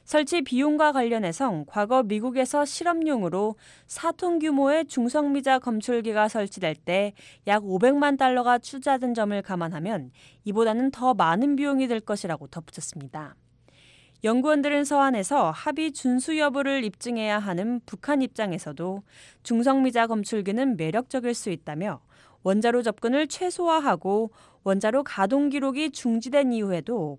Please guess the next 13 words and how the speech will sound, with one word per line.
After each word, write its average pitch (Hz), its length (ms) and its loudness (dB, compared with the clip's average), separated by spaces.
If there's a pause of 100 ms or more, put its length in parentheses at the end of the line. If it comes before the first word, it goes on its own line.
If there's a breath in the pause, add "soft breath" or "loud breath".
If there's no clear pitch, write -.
(120)
가동 226 380 0
기록을 226 380 -2
재구성할 269 680 0
수 - 160 -8
있다는 220 480 -2
이점을 196 460 -4
지적했습니다. 147 880 -12 (500 soft breath)
후배 311 200 0
교수는 262 520 0
대북 220 320 -6
협상에 302 440 0
참여하는 262 600 0
당사자들이 208 920 -2